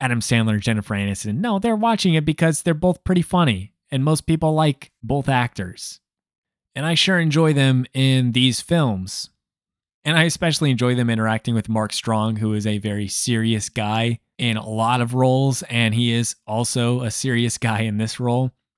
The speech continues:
who is very good at his job, and the way they interact with him does crack me up a little bit.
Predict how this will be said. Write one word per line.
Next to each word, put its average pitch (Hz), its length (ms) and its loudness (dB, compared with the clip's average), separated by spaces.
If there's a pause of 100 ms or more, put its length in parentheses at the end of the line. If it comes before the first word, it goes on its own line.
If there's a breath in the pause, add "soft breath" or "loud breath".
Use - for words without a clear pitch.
(100)
who 143 120 2
is 107 120 -2
very 120 420 0
good 120 180 -2
at 113 120 -6
his 117 200 -2
job, 113 400 0
and 120 80 0
the 127 60 -2
way 139 140 0
they 131 160 -2
interact 117 400 -2
with 107 100 -4
him 104 240 -2
does 104 280 -2
crack 98 380 -6
me 110 120 0
up 101 140 -4
a - 20 -2
little 104 240 -2
bit. 110 260 -4